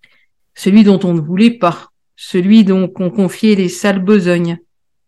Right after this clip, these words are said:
En fait, un petit peu la Cendrillon de la famille, hein.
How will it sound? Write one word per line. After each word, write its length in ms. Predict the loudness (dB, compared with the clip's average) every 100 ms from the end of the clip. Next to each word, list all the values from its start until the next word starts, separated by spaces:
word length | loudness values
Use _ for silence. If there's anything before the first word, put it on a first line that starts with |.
| _ _ _ _ _
En 80 | -8
fait, 240 | -2 0
un 120 | 0 -4
petit 180 | -6
peu 180 | -2 0
la 220 | 0 -2
Cendrillon 600 | -4 -6 -6 -4 -4 -4
de 100 | -4
la 160 | -2 -4
famille, 420 | -4 -4 -4 -6
hein. 160 | -8